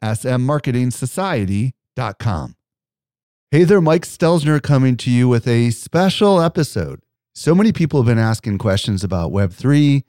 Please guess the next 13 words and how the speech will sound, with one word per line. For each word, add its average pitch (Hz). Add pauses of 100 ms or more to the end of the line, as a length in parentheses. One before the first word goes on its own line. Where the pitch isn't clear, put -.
N 123
F 113
Ts, 147
and 117
all 143
that 135
jazz, 127
and 107
many 151
of 113
you 120
are 113
wondering, 113